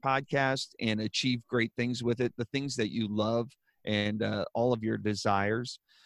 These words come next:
So if you go to podcasttalentcoach dot com slash launch, you'll see a, a checklist right there that will help you launch your podcast in thirty days. Like, it's really not that difficult.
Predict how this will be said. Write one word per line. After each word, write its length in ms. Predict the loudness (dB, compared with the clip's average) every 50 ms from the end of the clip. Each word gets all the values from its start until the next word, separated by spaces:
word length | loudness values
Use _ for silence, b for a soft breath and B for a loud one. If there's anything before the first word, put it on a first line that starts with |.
| b b
So 320 | -4 2 4 6 6 6
if 120 | 4 2 0
you 80 | 0
go 120 | 2 2 2
to 80 | 2
podcasttalentcoach 1080 | 2 2 2 2 2 2 2 2 2 2 0 0 0 2 0 0 2 2 2 2 0 0
dot 240 | 0 2 2 2 0 0
com 300 | 0 2 4 4 2 2
slash 480 | 0 -2 0 2 2 2 2 2 0 -2
launch, 640 | -2 2 2 4 4 4 2 0 -2 -6 -10 -10 -12 _ _ _ _ _ _ _ _ 0
you'll 200 | 2 2 2 2
see 260 | 0 2 2 4 4
a, 140 | 4 2 0 _ _ -2
a 180 | 0 0 0 0
checklist 560 | 0 -2 0 0 0 0 0 0 0 0 2
right 160 | 2 2 2 2
there 160 | 2 2 4 4
that 160 | 4 2 2
will 120 | 2 2
help 180 | 2 0 0 0
you 80 | -2
launch 340 | -2 0 0 0 0 0 -2
your 120 | -4 -4 -2
podcast 580 | 0 2 2 2 0 0 0 0 0 0 -2
in 160 | -2 -4 -4 -4 -2
thirty 260 | 0 0 0 0 0
days. 500 | 0 0 0 0 -2 -4 -8 -10 -14 -16 _ _ _ _ -6
Like, 160 | -6 -2 -2
it's 180 | -2 -2 -2
really 340 | 0 2 2 4 4 4 2
not 220 | 2 2 2 2 2
that 160 | 0 0 0 2
difficult. 520 | 0 -2 -2 -4 -10 -8 -8 -8 -8 -10